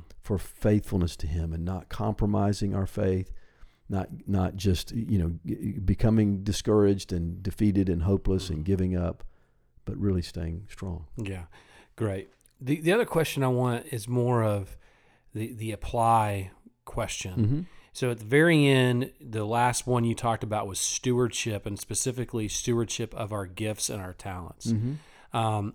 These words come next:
Speaker 2: you know, I know when I was a new Christian, often I would have some of these thoughts, and, and I wouldn't be shocked if there's some people at Grace that may have them when they come in. You could have the one thought, which is you look around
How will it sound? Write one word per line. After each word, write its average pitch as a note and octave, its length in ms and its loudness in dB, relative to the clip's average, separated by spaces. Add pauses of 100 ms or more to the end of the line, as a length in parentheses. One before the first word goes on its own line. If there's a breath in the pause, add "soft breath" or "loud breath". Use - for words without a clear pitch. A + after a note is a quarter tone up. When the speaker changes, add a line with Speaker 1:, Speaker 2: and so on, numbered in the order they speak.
(140)
Speaker 2:
you C#3+ 140 2
know, C3 80 4
I C#3 140 4
know C#3+ 420 8
when B2 200 0
I B2+ 120 6
was B2+ 180 6
a A#2 60 4
new A#2 380 4
Christian, A#2+ 580 -4
often A2+ 560 -4 (480 soft breath)
I - 180 -4
would A#2 140 2
have A#2+ 220 2
some B2 180 0
of G#2+ 60 -2
these G#2+ 220 -4
thoughts, G2+ 480 -2
and, G#2 260 -8
and A#2 120 -6
I A2+ 100 -2
wouldn't B2+ 260 4
be B2 80 0
shocked B2+ 360 0
if A#2 60 -6
there's A#2+ 180 -2
some B2 140 -2
people A#2 180 -4
at A#2+ 60 -6
Grace A2+ 360 -2
that - 140 -8
may A2 180 -4
have G#2+ 280 -6
them G#2+ 120 -4
when G#2 100 -4
they G2 100 -6
come G2+ 260 -8
in. G#2 300 -6 (520 soft breath)
You B2 240 -4
could C3 100 4
have C3+ 120 6
the B2+ 60 4
one C3 300 6
thought, A#2 400 4
which A2+ 260 -4
is G#2+ 380 -2
you A2+ 120 0
look B2+ 180 2
around B2 680 4